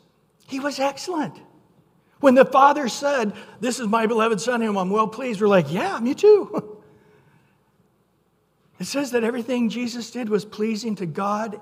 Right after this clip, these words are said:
and to men, 'cause he was walking in mercy and truth and grace. Wow. Paul says, "Hey, me and the guys with me, we stumbled nobody.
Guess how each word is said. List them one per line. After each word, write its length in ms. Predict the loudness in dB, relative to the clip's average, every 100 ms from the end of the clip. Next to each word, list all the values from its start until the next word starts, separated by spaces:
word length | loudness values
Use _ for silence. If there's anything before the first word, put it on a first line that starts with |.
| -14
and 260 | -14 -14
to 120 | -14 -12
men, 280 | -12 -14 -18 _ _ _ _ _ _ _ _ _ _
'cause 160 | -12
he 120 | -10 -8
was 180 | -10
walking 460 | -6 -6 -6 -10 -12
in 120 | -10
mercy 540 | -8 -10 -10 -14 -16 -18 _ _ _ _ _
and 120 | -10
truth 540 | -10 -10 -10 -10 -16 _ _ _ _
and 180 | -16 -14
grace. 600 | -12 -12 -14 -18 -20 -20 _ _ _ _ _ _ _ _ _ _ _ _ _ _
Wow. 460 | -14 -12 -12 -14 -18 -20 _ _ _ _ _ _ _ _ _ _ _ _ _ _
Paul 540 | -8 -6 -6 -8 -12 -20
says, 440 | -16 -8 -8 -8
"Hey, 280 | -8 -10 -10 -18 -20 _
me 200 | -2 0
and 120 | 0
the 40 | -4
guys 300 | -4 -6 -4
with 220 | -6 -6
me, 240 | -8 -10 -14 -20 -12
we 120 | -10
stumbled 680 | -8 -10 -8 -6 -6 -8 -12
nobody. 580 | -12 -12 -14 -16 -20